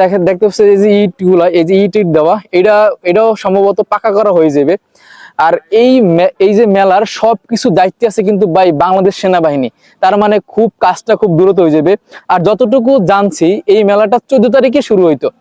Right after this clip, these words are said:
তবে গতকালকে একটা বন্যা হওয়ার কারণে কিন্তু অনেক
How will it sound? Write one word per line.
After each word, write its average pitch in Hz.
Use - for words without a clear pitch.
তবে 208
গতকালকে 240
একটা 214
বন্যা 208
হওয়ার 226
কারণে 196
কিন্তু 220
অনেক 190